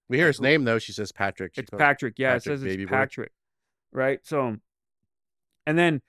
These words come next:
Speaker 2: so after that, um, he goes to the Lacuna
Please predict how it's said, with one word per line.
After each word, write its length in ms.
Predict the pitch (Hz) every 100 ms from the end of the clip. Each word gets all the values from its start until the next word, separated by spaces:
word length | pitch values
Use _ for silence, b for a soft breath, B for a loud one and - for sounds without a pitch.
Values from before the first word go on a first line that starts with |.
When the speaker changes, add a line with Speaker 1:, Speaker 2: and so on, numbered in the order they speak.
| _ _ _
Speaker 2:
so 240 | - 185 147
after 300 | 180 190 160
that, 340 | 147 185 131 -
um, 440 | 143 139 120 107 - _ _ _ _ _ _ _ -
he 140 | 175
goes 280 | 156 170 185
to 180 | - 202
the 400 | 160 139 123 87
Lacuna 600 | 131 117 - 196 135 110